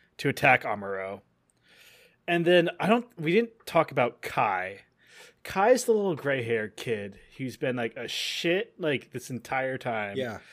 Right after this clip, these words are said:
Speaker 2: Kai is
Speaker 1: For
Speaker 2: a dick.
Speaker 1: Just making little, like, snipey comments, just
Speaker 2: Yeah,
Speaker 1: like,
Speaker 2: he's a
Speaker 1: "Your
Speaker 2: little
Speaker 1: worst, like, asshole friend."
Speaker 2: Yeah, he's a contrarian asshole. Like, he'll point out any little flaw in a plan, which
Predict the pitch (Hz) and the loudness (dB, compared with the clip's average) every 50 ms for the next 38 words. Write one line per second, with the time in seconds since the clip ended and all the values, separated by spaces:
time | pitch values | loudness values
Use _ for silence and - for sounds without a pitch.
0 | - - - 151 196 233 220 180 139 113 110 95 90 87 _ _ - - 139 107 | -10 -6 -4 -4 -4 -4 -2 0 0 0 0 -2 -6 -10 _ _ -4 -2 -2 -2
1 | 87 78 - - - _ _ - - _ _ _ _ _ _ _ _ _ _ _ | -2 -4 -10 -14 -20 _ _ -20 -20 _ _ _ _ _ _ _ _ _ _ _
2 | _ _ _ _ _ _ - 143 - 165 151 - 156 156 151 151 160 151 156 156 | _ _ _ _ _ _ -12 -6 -4 -4 -4 -2 0 0 0 0 0 2 4 4
3 | 151 143 135 - - - - 143 139 147 - 165 147 - - 131 123 123 120 117 | 4 4 2 0 -2 -2 0 2 2 2 2 0 -2 0 0 0 0 2 0 -2
4 | 110 110 110 - - - 120 117 120 120 117 120 113 110 - - - 135 151 160 | -4 -4 -6 -8 -6 -4 -4 -2 -2 -2 -2 -4 -4 -4 -6 -6 -8 -4 -2 0
5 | 143 147 170 185 180 165 170 170 156 - - 160 139 131 127 123 127 135 - - | 0 2 2 4 6 6 6 6 4 2 2 0 0 0 0 0 0 0 0 0
6 | 135 117 110 - - - 117 107 104 95 92 113 123 123 131 127 117 110 - 113 | -2 -2 -2 -4 -6 -6 -4 -4 -4 -4 -2 0 0 0 -2 -4 -6 -8 -8 -8
7 | - - - 131 143 160 175 185 180 165 143 104 110 117 117 - - 98 82 76 | -6 -2 0 2 2 2 0 0 -2 -2 -2 -2 -2 -2 -2 -4 -6 -6 -6 -6
8 | 76 - _ _ _ _ _ _ _ _ _ _ _ _ _ _ _ - 107 101 | -8 -12 _ _ _ _ _ _ _ _ _ _ _ _ _ _ _ -6 -6 -4
9 | 95 - 127 120 120 - 156 165 160 156 151 147 127 123 131 156 180 180 175 175 | -2 -2 -2 -2 -2 -4 -4 -2 0 0 0 0 0 -2 -2 -2 -2 -4 -4 -6
10 | 175 175 170 - - 143 139 143 143 143 143 139 123 - - - 135 131 131 131 | -8 -8 -8 -6 -4 -2 -2 0 0 -2 -4 -4 -8 -8 -6 -6 -6 -6 -6 -8
11 | 131 135 135 131 123 _ _ _ _ _ - 135 - - - | -8 -10 -10 -10 -12 _ _ _ _ _ -8 -8 -8 -8 -16